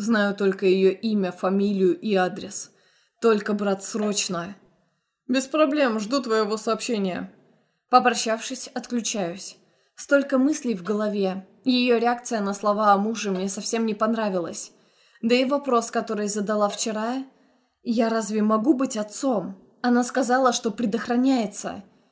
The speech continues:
Или же обманула. Зачем? Твою ж мать, Женя, что ты со мной делаешь? Приезжаю на работу, поднимаюсь в свой кабинет. Что-то сегодня совсем не до совещаний, и вообще рука не тянется ни к чему.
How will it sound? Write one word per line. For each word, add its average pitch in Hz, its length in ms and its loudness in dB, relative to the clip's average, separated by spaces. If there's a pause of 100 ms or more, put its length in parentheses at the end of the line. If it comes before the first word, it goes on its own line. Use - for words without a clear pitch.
(320)
Или 226 240 0
же 190 260 -2
обманула. 214 1040 2 (420)
Зачем? 247 720 -2 (880)
Твою 233 340 0
ж - 140 -2
мать, 208 380 0
Женя, 196 520 -4
что - 280 -4
ты 262 120 -2
со 254 180 -2
мной 254 180 2
делаешь? 208 840 -4 (280)
Приезжаю 226 600 0
на 214 140 0
работу, 214 500 -2 (160)
поднимаюсь 233 600 0
в - 80 -12
свой 226 260 -2
кабинет. 202 560 -4 (560)
Что-то 302 380 -4
сегодня 240 400 0
совсем 240 520 0
не 214 100 0
до 196 120 -4
совещаний, 208 840 -2 (120)
и 254 120 2
вообще 226 380 2
рука 202 340 -2
не 220 160 -2
тянется 208 440 -4
ни 202 140 -2
к 190 80 -8
чему. 190 480 -4